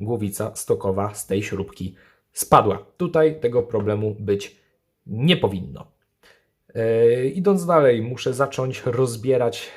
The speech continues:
e, ten zamek, żeby wyciągnąć z niego dyszę. Stwierdziliśmy z właścicielem, że nie będziemy wstawiać tutaj dyszy,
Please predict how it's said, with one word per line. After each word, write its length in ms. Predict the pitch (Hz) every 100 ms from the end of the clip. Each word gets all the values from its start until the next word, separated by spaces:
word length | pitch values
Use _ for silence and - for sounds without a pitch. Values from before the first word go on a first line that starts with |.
| -
e, 280 | 110 107
ten 240 | 104 170 175
zamek, 340 | 117 120 117
żeby 200 | 110 107
wyciągnąć 420 | 107 101 107 107
z 80 | 101
niego 200 | 107 110
dyszę. 260 | 101 98 98
Stwierdziliśmy 680 | - - 202 185 156 151
z 40 | 143
właścicielem, 560 | 131 - 127 135 131
że 80 | 120
nie 100 | 123
będziemy 380 | 120 120 123 113
wstawiać 420 | 104 - 107 101
tutaj 280 | - 98 98
dyszy, 440 | 101 101 101 90